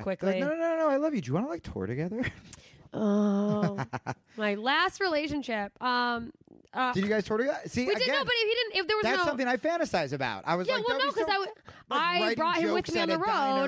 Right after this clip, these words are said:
Speaker 2: road and,
Speaker 1: with,
Speaker 2: like,
Speaker 1: like, yeah.
Speaker 2: and I did some stuff with him, and it was just like, yeah, no, I loved that.
Speaker 1: Yeah.
Speaker 2: But then at, at the end of the day, like, we shouldn't have been dating. It was just like,
Speaker 1: Ah, right.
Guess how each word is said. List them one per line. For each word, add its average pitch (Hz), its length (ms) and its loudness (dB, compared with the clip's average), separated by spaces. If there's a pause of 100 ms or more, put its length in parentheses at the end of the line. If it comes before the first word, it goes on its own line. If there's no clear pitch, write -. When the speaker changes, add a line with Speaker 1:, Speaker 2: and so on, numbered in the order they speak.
Speaker 2:
road 175 80 0
and, 277 100 2
Speaker 1:
with, 269 80 2
Speaker 2:
like, 269 140 2
Speaker 1:
like, 165 340 -2
yeah. 139 220 0 (220)
Speaker 2:
and 330 100 0
I 370 80 2
did 349 140 -4
some 381 120 -2
stuff 339 140 -2
with 311 120 0
him, 302 180 0
and 302 100 0
it - 20 2
was 302 100 0
just 320 160 0
like, 302 260 -2 (380)
yeah, 392 160 0
no, 403 100 0
I 254 120 0
loved 269 320 -2
that. 190 280 -8
Speaker 1:
Yeah. 160 220 -2 (460)
Speaker 2:
But 269 220 0
then 269 140 2
at, 254 160 0
at 254 100 2
the 262 100 2
end 262 100 2
of 233 40 2
the 233 60 0
day, 240 200 2
like, 220 200 0 (240)
we 233 160 2
shouldn't 240 340 0
have 226 160 0
been 185 200 -4
dating. 214 680 0
It - 80 -2
was 226 80 0
just 226 160 0
like, 226 160 2
Speaker 1:
Ah, 147 260 2
right. 92 240 -10